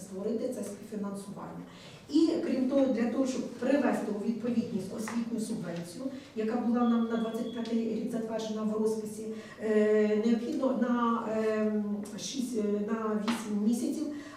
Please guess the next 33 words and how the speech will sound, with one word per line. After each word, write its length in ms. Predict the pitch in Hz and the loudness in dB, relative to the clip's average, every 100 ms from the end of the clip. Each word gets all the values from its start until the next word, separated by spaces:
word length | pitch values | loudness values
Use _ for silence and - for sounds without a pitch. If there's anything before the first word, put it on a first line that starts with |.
| 220 | -2
розраховано, 720 | 226 226 226 269 277 269 262 | 0 2 2 2 2 2 2
ми 160 | 226 214 | 4 2
в-, 380 | 247 214 220 - | 2 2 2 2
поклали 380 | 220 226 208 208 | 0 0 0 2
дев'яносто 480 | 214 214 214 208 202 | 2 2 2 0 -2
мільйонів, 560 | 190 190 - 277 277 254 | -2 -2 -2 0 0 0
там 300 | 240 233 - | 2 4 2
з 320 | - - - | -2 -10 -10
хвостиком, 540 | 226 233 233 233 214 208 208 - - | -2 0 0 -2 -2 -4 -6 -12 -10
знімається 640 | 175 214 226 247 262 254 | -4 2 4 6 4 4
двадцять 480 | 180 226 233 220 - | 0 2 2 2 -2
вісім 260 | 214 - 196 | -4 -4 -2
мільйонів 420 | 190 233 269 285 | -2 0 0 2
двісті 340 | - 226 - 214 | 0 -4 -4 -4
вісімдесят 500 | 208 - - - - | -4 -4 -6 -6 -8
чотири 240 | - 233 233 | -6 -2 -2
триста 360 | - 156 - 156 | -4 -8 -8 -10
для 80 | 180 | -10
того, 120 | 240 | -8
щоб, 140 | - - - | -8 -10 -10
е, 220 | 190 185 180 180 175 175 170 - 190 | -10 -8 -10 -10 -10 -10 -10 -12 -12
перенести, 360 | 214 254 - - | -6 -4 -4 -6
привести 320 | 202 233 247 - 180 | -10 -8 -8 -10 -8
його 100 | 185 | -6
у 60 | 185 | -6
відповідність. 580 | - 185 165 151 - - - - 240 | -10 -12 -12 -12 -14 -18 -20 -16 -6
Отакі 380 | 226 262 - | -2 0 0
зміни 340 | - 247 311 311 | 0 2 2 2
планується, 520 | 202 196 233 247 - - - | 0 -2 0 0 -2 -4 0
пропонується 640 | 240 208 185 185 240 - 262 190 | 0 0 -2 -2 -4 -4 -4 -4
внести 240 | 190 - - | -6 -8 -8
до 120 | 170 | -8
бюджету. 400 | - - - | -10 -10 -12